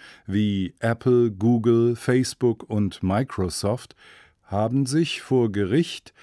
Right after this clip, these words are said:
gegen das Einreiseverbot von Präsident Donald Trump gewandt. Sie reichten eine ausführliche Stellungnahme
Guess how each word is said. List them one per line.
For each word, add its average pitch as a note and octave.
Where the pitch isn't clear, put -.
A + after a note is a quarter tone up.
gegen A#2+
das -
Einreiseverbot G#2+
von A#2
Präsident A2+
Donald G#2
Trump G#2+
gewandt. E2+
Sie A2
reichten C3+
eine A2+
ausführliche A2+
Stellungnahme F2+